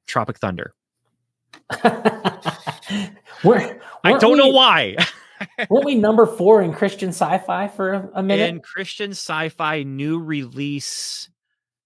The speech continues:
Speaker 1: and it was for, like, a minute.
Speaker 2: Yeah.
Speaker 1: Like, yeah, it was not a, not for, for very long. So anyway, uh, I enjoy putting the book together. I enjoy working with all the different writers.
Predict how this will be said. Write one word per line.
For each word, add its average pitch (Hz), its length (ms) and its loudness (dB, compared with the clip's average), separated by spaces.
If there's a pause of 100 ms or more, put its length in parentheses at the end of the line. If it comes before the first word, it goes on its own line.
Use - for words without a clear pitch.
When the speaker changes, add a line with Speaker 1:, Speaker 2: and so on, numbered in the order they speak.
(180)
Speaker 1:
and 135 140 -2
it 131 80 -4
was 120 280 0
for, 117 140 -8
like, 98 220 -10
a 101 80 -10
minute. - 540 -18
Speaker 2:
Yeah. 120 260 -8 (260)
Speaker 1:
Like, 107 180 -8 (280)
yeah, 85 200 -16
it 80 140 -16
was 107 180 -14
not 92 300 -12
a, 82 260 -14 (800)
not 87 140 -14
for, - 260 -12 (140)
for - 120 -16
very - 200 -14
long. 50 320 -14
So 50 300 -12 (1080)
anyway, 131 460 2
uh, 113 400 -4 (840)
I 135 180 4
enjoy 135 440 0
putting 120 280 -2
the 107 80 -4
book 107 180 -6
together. 110 420 -2
I 104 60 -4
enjoy 104 380 -6
working 110 280 -8
with 107 100 -10
all 104 120 -6
the 104 160 -8
different 104 280 -14
writers. 104 480 -6